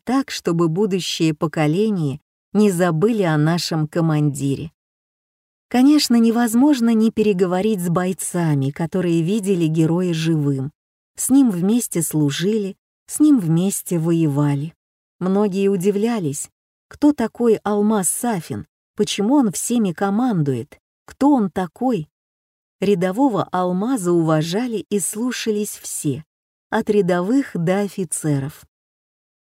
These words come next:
Он давал указания и решал вопросы, над которыми обычно работает начальство.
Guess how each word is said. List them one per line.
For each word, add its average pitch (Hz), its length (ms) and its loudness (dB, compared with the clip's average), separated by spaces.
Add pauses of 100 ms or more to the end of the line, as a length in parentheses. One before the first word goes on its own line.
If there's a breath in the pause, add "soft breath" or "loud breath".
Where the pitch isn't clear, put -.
(120)
Он 190 220 2
давал 165 340 2
указания 180 800 -2 (320)
и 233 80 0
решал 262 400 0
вопросы, 220 580 0
над 170 220 -2
которыми 208 480 -2
обычно 190 540 -2
работает 180 600 -2
начальство. 185 880 -4